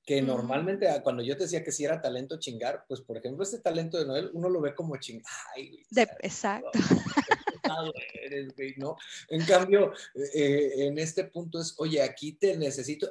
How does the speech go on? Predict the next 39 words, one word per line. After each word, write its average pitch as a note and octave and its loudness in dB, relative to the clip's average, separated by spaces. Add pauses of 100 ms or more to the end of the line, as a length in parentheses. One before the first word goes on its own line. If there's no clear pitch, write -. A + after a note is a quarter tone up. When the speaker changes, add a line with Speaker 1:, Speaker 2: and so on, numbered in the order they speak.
Speaker 1:
aunque D3 -2
también C#3+ -2
creo E3+ 2
que C3+ -2
para B2 -2
él D#3 -2
el - -14
crecimiento B2+ -6
está - -8
en D3+ -12
que C#3 0
al-, B2 -2
en B2 -8
algunos C#3 -4
momentos F#3+ -2 (500)
no D3+ 0
es, D3+ 0
no D3 4
es, D3 0
eh, C3+ 2
por C3+ 2
ejemplo, D#3 -2
ese E3+ 0
deliberativo C#3+ 0
me C#3+ -4
parece C#3 0
muy C#3+ -4
bien D3 -6
cuando C3+ -2
uno C#3 -4
está C#3+ -2
planeando, C#3 0
cuando B2 -8
uno C3 -10
está B2 -4
en B2+ -2
la B2+ -6
Speaker 2:
Ujú. - -16
Speaker 1:
junta, D3+ -6